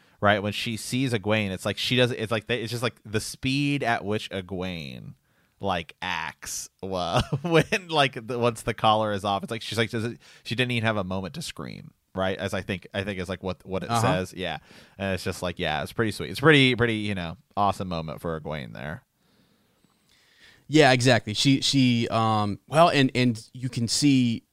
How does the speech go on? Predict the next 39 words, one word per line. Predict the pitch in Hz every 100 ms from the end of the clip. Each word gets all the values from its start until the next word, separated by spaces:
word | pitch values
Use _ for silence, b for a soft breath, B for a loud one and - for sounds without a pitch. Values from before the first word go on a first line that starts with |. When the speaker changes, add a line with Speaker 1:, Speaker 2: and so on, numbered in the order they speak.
| _ -
Speaker 2:
she's | - -
talking | 151 156 123
to | - 117
Nynaeve | 101 98 131 127 107
about | 104 101 101
how, | 104 104 104 104 - _ _ _ _ _ _ _ _
so | - 147
her | 143
reaction | 113 139 160 -
when | 107
she | 107 156
jumps | 131 120 127 -
on | 139 123
Renna | 107 113 127 85 - b b b b 120
and, | 123 120 113 110 -
and, | 113 107 104 101 - _ _ _ _ _
uh, | - 82 78 71 60
it, | 76 - _ _ -
it, | 165 190
well, | 190
you | 156
have | 247 269
to | 104
act. | 76 69 -
You | 151
have | -
to |
act | 120 113 143
Speaker 1:
Absolutely, | 120 156 110
Speaker 2:
super | 101 104
Speaker 1:
yeah. |
Speaker 2:
fast. | 85 - - - _ _ _ _
I | 131
mean, | 139
'cause | 143 123
again, | 127 139 117 107 -
you | 113
know, | 104
it, | 87 - -